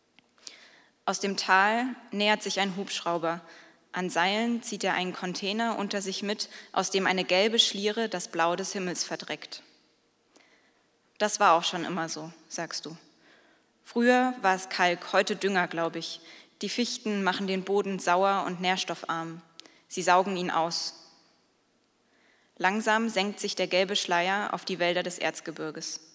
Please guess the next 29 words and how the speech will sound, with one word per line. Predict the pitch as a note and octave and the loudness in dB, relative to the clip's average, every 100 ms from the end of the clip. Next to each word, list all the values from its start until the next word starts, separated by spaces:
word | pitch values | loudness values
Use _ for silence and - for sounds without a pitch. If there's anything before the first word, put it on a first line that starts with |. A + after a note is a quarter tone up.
| _ _ - _ _ _ _ - | _ _ -20 _ _ _ _ 0
Der | F3+ | 4
Lärm | F#3 A3+ | 6 6
des | G#3+ G3 A3+ | 2 -2 -4
Hubschraubers | A3 - G#3+ G#3+ G#3+ - | -4 0 2 4 2 2
hüllt | G#3 - | 0 0
uns | F#3 | -2
ein, | - E3+ E3+ F3 - | -2 -2 -2 -8 -8
der | F3+ | -4
Staub | F3+ F3 F#3+ F#3+ | -2 2 0 0
umwirbelt | F#3+ F3 E3 D#3 | -4 -2 -2 -4
uns. | - E3 - - - - _ _ _ - _ _ | -6 -6 -6 -8 -12 -20 _ _ _ -20 _ _
Er | G3 | -6
fliegt | - A#3+ A#3+ | -2 -2 0
auf | F#3+ | -2
uns | G3 F3 - | -2 -6 -4
zu, | B3 A#3 | -4 -4
über | G#3 F#3+ | 0 0
uns | F3+ F3+ | 0 -4
hinweg, | F#3 E3+ F#3+ F#3+ - - | -4 -2 -2 -4 -18 -8
lässt | G3 G3 - | -4 -2 -2
sich | F#3+ | -4
hinter | A3+ A3 F#3+ | -2 -2 -2
uns | F#3 - | -4 -4
nieder. | F#3 F3+ E3+ F3 - - _ _ - | -4 -4 -4 -6 -16 -20 _ _ -2
Japsend | F3+ F#3 - G#3 G3+ - | -2 0 -4 -4 -4 -2
werden | F#3 F3+ | 0 0
die | F3+ | -4
Rotorblätter | F3 F3+ G3+ F#3+ F#3 F#3 G3 | -4 -4 -2 -2 -2 -2 -2
langsamer. | F3 E3+ E3+ D#3+ D#3 | -2 -2 -4 -4 -6